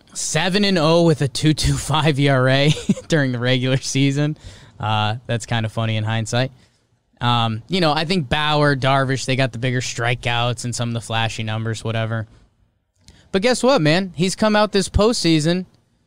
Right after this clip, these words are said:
and he's kinda been a stud. He shut out Cincinnati first seven innings. Uh, the Marlins got to him a little bit,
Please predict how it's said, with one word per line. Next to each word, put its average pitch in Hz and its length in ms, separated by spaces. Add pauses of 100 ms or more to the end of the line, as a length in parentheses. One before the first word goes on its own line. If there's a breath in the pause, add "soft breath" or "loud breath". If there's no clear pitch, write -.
(480)
and 160 120
he's 190 120
kinda 214 260
been 214 180
a 214 60
stud. 226 400
He 139 120
shut 160 260
out 190 200
Cincinnati 190 840 (260)
first 175 300
seven 185 300
innings. 180 360 (360 loud breath)
Uh, 165 340
the 185 140
Marlins 233 480
got 208 220
to 208 100
him 202 120
a 185 40
little 208 240
bit, 151 260